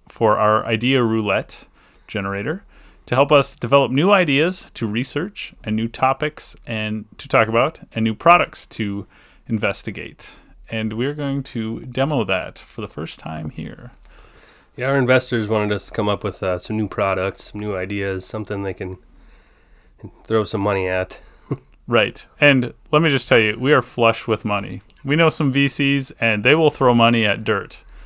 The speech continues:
Speaker 1: if you could spin it a certain way. So
Speaker 2: It's like the opposite of Shark Tank, where they just give us the money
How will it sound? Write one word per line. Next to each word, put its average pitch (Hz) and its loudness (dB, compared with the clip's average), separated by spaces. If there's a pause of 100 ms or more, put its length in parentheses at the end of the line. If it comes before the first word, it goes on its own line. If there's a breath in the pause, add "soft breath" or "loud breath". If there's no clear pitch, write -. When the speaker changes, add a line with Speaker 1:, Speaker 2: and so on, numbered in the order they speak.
(280 soft breath)
Speaker 1:
if 107 -8
you 117 2
could 107 0
spin 110 0
it 98 -2
a 98 -2
certain 98 -4
way. 98 -6
So - 0 (240)
Speaker 2:
It's - -6
like 127 0
the 113 0
opposite 101 0
of 95 -6
Shark 95 -6
Tank, 104 -6
where 95 -6
they 92 -4
just 92 -10
give 98 -4
us 101 0
the 107 -4
money 104 -2